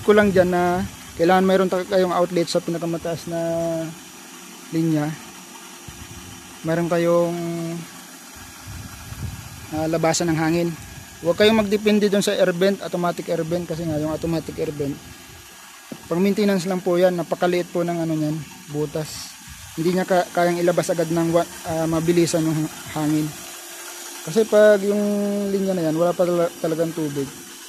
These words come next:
Kung ano yung laki ng tubo na yan, ganyan, yan din ang laman ng hangin sa loob. Kaya makukompress ng tubig. Alam mo, yung motor nyo, malakas. Mabilis yung ano niya, yung one seconds niya,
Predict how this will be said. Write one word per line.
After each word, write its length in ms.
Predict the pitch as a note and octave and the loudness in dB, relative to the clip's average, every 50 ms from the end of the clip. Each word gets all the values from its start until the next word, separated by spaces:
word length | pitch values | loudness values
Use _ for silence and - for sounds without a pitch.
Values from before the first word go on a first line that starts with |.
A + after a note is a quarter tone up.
| - - - - - - - - - - - | -18 -18 -18 -18 -18 -18 -18 -16 -16 -12 -4
Kung 160 | F3 F#3 G3 | 0 2 4
ano 80 | A3 A3+ | 4 4
yung 160 | A3+ A3+ A#3 | 4 6 6
laki 240 | A3+ A3+ A3+ A3 G#3 | 6 6 6 6 4
ng 160 | A3 G#3+ G#3 | 4 4 6
tubo 320 | G#3+ G3+ G3+ F#3+ F#3+ G3 | 8 8 8 8 8 6
na 160 | G3 F#3+ E3+ | 6 6 6
yan, 120 | D#3+ D#3 D#3+ E3+ D#3+ C3 D3+ E3+ | 4 4 2 0 -2 -6 -6 -2
ganyan, 280 | D#3 F3 F3 F#3 F#3+ - - - - - | 2 2 2 2 0 -4 -8 -14 -8 -2
yan 180 | F3+ F#3 G3+ G3+ F#3+ | 2 2 4 4 4
din 120 | G3+ G3 F#3 | 4 4 2
ang 120 | F3+ F3+ F3+ F3 E3+ E3 D#3 - - E3+ | 0 0 0 -2 -2 -4 -6 -8 -8 -4
laman 320 | E3 E3+ F3 E3+ E3 E3 | -2 0 2 2 2 2
ng 240 | E3 E3 E3 E3 D#3+ | 2 0 0 0 0
hangin 400 | C#3 D3+ D#3 D3+ D#3 D#3 D#3 - | 0 -2 0 0 0 0 0 -2
sa 80 | D#3+ | -2
loob. 240 | D#3 C#3+ C#3+ D3+ D#3 D3+ D3+ - - - - - - - - - - - - - - - - | -4 -4 -2 -2 -2 -4 -6 -12 -18 -18 -20 -20 -20 -20 -20 -20 -20 -20 -20 -20 -20 -12 -6
Kaya 160 | - D#3+ E3 | -2 0 2
makukompress 720 | F3 F#3+ F3+ F#3 F#3 F3+ F#3 F#3 F#3+ E3+ F3+ F3 - - | 2 2 2 0 0 0 0 0 2 2 2 0 2 0
ng 160 | F3+ F3+ F3 E3 | -2 -2 -2 0
tubig. 320 | - F3 E3+ D#3 D3+ C#3 | 0 0 2 2 2 0
Alam 160 | D#3 D#3 E3+ | 0 0 0
mo, 80 | F3+ E3+ D#3+ | 2 2 2
yung 100 | D#3+ E3 E3 D#3+ | 2 0 0 0
motor 160 | - F3+ E3 | 0 0 0
nyo, 240 | D#3+ D#3 D3 D3+ D3 C3 - E3 | 0 0 0 -2 -2 -6 -8 -6
malakas. 560 | D#3+ D#3+ E3 E3+ D#3+ D#3 C#3+ - - - - - - - - - - - - - - - - - - - - - - - - D#3 | -4 -2 -2 -2 -2 -4 -6 -6 -8 -12 -12 -14 -16 -18 -20 -20 -20 -20 -20 -20 -20 -20 -20 -20 -20 -20 -20 -20 -20 -14 -10 -8
Mabilis 400 | D3+ D3 E3 F3 F3 E3 - - | -4 -2 0 0 0 0 0 0
yung 400 | F3 F3 E3+ E3+ E3 E3+ E3+ E3 | 2 2 2 2 2 2 2 0
ano 160 | E3+ E3+ E3 | 0 2 0
niya, 160 | D#3+ D3+ D3 - - - - - - - - - - - | 0 0 -2 -4 -8 -16 -18 -18 -20 -20 -18 -18 -14 -10
yung 240 | - D#3+ D3+ D#3 D#3+ | -6 -2 0 0 2
one 160 | E3+ E3+ E3+ | 2 2 2
seconds 400 | - F#3 F3+ E3 F3+ F3 D3 F#3+ | 2 2 0 2 0 0 0 0
niya, 140 | F#3+ F#3+ F#3 | 0 2 2